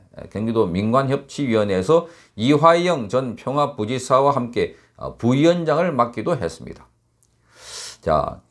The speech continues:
당시 위원장은 이재명 지사였습니다. C 씨는 지난달 이사에 대해 대통령 후보 지지를 선언했습니다. 자, 이렇게, 에, 이 시-, 민간 단체,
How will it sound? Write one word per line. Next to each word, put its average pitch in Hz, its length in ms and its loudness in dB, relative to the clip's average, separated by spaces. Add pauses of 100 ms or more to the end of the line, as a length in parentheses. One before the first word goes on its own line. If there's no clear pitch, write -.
(140)
당시 139 480 2
위원장은 151 720 2
이재명 147 460 0
지사였습니다. 131 720 -4 (340)
C 202 240 -4
씨는 147 340 -2
지난달 139 640 2 (160)
이사에 143 540 2
대해 113 320 2 (180)
대통령 143 480 -2
후보 139 440 0
지지를 185 460 -4
선언했습니다. 101 720 -10 (420)
자, 65 180 -14 (1400)
이렇게, 139 800 0
에, 82 260 0
이 107 300 -2
시-, 98 420 -14
민간 131 520 0
단체, 147 600 0